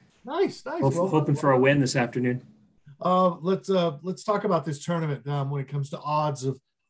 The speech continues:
Speaker 1: of winning the Mountain West Conference tournament. Uh, what are you seeing on your board?
Speaker 2: So, um, the one that I like the best on the board is Utah State. And, um, doing some research,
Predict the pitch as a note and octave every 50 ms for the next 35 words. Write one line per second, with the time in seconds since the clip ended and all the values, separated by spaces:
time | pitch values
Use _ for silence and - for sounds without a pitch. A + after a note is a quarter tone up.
0 | _ - C#3 C#3 A#2+ C3 D#3 D#3+ D#3+ D#3 C#3+ C#3+ C#3 D3 D3+ D#3 C3+ C3 C#3 C#3
1 | C3+ C3 - - D#3 D3+ C#3+ D3 C#3+ C3+ C3+ - - - - D3+ D#3 D3 D3 C#3
2 | C3+ - - D3 C3+ B2+ D3+ E3 E3+ F3 E3 C#3+ - - E3 D3+ D3 D3 C#3 C#3
3 | C#3 B2+ B2 A#2+ A2 G2 _ _ _ _ _ _ _ _ _ - - _ _ _
4 | _ _ _ - - - E3+ E3 E3 E3 D#3+ - E3 D#3 D#3 D3+ D3 C#3+ C#3 C#3+
5 | D#3 D3 E3 G#3 A3+ A#3+ B3 G3 F3 D3+ D3+ C#3+ D3+ D3 - C3 A#2+ C#3 C3 C3
6 | C3 - - C#3 C3 C3 A2 - C3 B2+ C3 B2+ B2+ B2 A#2+ A#2 A2+ A#2 C3+ C3+
7 | B2+ - C#3 C3 B2 B2 - - - C#3+ B2+ B2 A#2 A#2+ A#2+ - - - - -
8 | _ _ _ _ - C#3 C3+ C3 C3 B2+ C3+ C3 B2+ B2 B2+ B2+ - - - -
9 | F3+ F3 E3 D#3+ - D#3 C#3+ C#3 C#3 C#3+ C#3 - C#3+ B2+ B2+ B2+ - - -